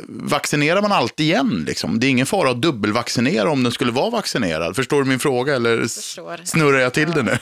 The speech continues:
Speaker 2: Ja, det är, det är en fara. Eh,
Speaker 1: Hur funkar det?
Speaker 2: Det, då, då brukar man göra om, eh, en grundvaccination.
Speaker 1: Ah, okej.
Speaker 2: Eh, och sen så tittar man lite på olika vacciner. Eh, vissa vacciner är så otroligt effektiva, det kan räcka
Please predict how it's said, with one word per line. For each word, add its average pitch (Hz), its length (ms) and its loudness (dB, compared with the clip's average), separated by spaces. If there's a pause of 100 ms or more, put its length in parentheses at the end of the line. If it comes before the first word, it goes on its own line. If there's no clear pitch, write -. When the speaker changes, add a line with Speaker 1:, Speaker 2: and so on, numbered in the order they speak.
(160)
Speaker 2:
Ja, 175 120 -2
det 202 80 -2
är, 226 180 0
det 220 60 2
är 240 60 0
en 233 80 -2
fara. 190 240 0 (380)
Eh, 196 500 2 (540)
Speaker 1:
Hur 143 80 2
funkar 156 300 2
det? 202 140 0 (420)
Speaker 2:
Det, 214 500 2 (180)
då, 190 120 0
då 214 160 0
brukar 196 320 0
man 185 180 -2
göra 160 260 0
om, 160 240 -4
eh, 110 220 -4 (240)
en 151 200 -4
grundvaccination. 127 840 -6
Speaker 1:
Ah, 135 40 2
okej. 139 280 -4 (280)
Speaker 2:
Eh, 170 160 0
och 165 80 -2
sen 175 140 0
så 175 80 0
tittar 170 260 -4
man 160 140 -2
lite 160 200 -4
på 160 220 -2
olika 165 360 -2
vacciner. 156 640 -2
Eh, 151 400 -2 (360)
vissa - 240 -2
vacciner 165 400 -4
är 156 60 -4
så 160 120 -6
otroligt 160 440 -6
effektiva, 165 480 -4
det - 80 -4
kan 156 140 -4
räcka 160 300 -4